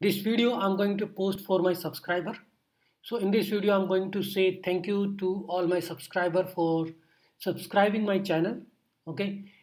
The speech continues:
In these recent times I have published a lot of new playlist. New playlist is about JavaScript and maybe more on microservices. So I have recently published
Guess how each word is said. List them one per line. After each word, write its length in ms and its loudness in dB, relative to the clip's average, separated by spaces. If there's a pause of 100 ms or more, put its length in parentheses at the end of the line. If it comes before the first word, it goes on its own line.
(480)
In 220 2
these 360 2
recent 460 0
times 440 0
I 160 0
have 140 -4
published 440 -2
a 40 0
lot 200 0
of 220 -4
new 260 0
playlist. 480 0 (540)
New 220 -2
playlist 440 0
is 140 -2
about 600 2 (140)
JavaScript 920 -2
and 200 0
maybe 500 0 (120)
more 260 0
on 120 4
microservices. 960 -2 (680)
So 200 -4
I 140 4
have 160 2
recently 360 -2
published 600 0